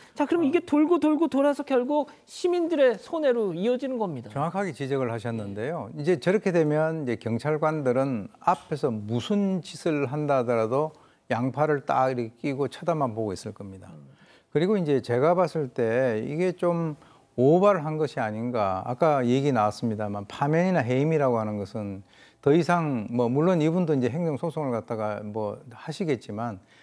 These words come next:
Speaker 2: 그 과정 자체가 엄청나게 그 참 힘들고 어렵기 때문에 이걸 본 그 후배들이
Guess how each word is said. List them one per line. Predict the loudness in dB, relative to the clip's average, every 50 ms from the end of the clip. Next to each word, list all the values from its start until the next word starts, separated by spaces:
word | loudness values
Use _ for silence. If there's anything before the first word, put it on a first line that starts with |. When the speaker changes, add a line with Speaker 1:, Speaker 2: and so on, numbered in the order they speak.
| -20 _ _
Speaker 2:
그 | -2 -2 -2
과정 | -2 -4 -2 0 2 2 2
자체가 | 2 0 -2 -2 -4 -4 -2 0 0 0 -2
엄청나게 | -4 -8 -6 -4 -2 -2 -4 -2 -2 0 0 0 2 2 2 2 2 -2
그 | 0 2 2 2 2
참 | 0 -4 -4 -2 0 0 -2 -2 -4
힘들고 | -8 -12 -6 -2 0 2 2 2 2 2 4 4
어렵기 | 4 4 4 4 2 -2 0 0
때문에 | 0 0 0 0 0 0 0 -2 -4 -8 -16 -20 -20 -20 -20 _ _
이걸 | 2 4 6 6 6 6 4 2
본 | 0 -2 0 0 0 -2 -2 0
그 | 0 0 0 0 0
후배들이 | -2 -6 -4 -4 0 2 2 2 4 4 2 4 2 0 0 -2 -8